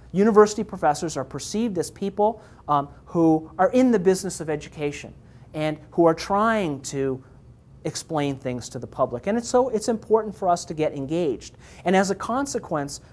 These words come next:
we had the presumption of credibility when we engaged with the merchants of fear and misinformation in the debate. Uh, and so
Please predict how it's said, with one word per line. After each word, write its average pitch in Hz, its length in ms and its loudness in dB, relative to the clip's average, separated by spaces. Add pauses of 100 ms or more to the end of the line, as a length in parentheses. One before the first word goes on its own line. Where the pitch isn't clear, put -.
we 202 160 2
had 214 180 0
the 196 80 -2
presumption 220 800 -4 (320)
of 165 120 -4
credibility 165 720 0 (280)
when 180 320 2
we 180 160 0
engaged 170 580 2
with 170 200 -2
the 135 180 0 (220)
merchants 185 540 2
of 143 120 -4
fear 170 340 2
and 147 120 -2
misinformation 143 800 -6
in 123 100 -6
the 120 80 -6
debate. 127 400 -4 (1160)
Uh, 156 120 0 (2000)
and 190 160 0
so 208 520 6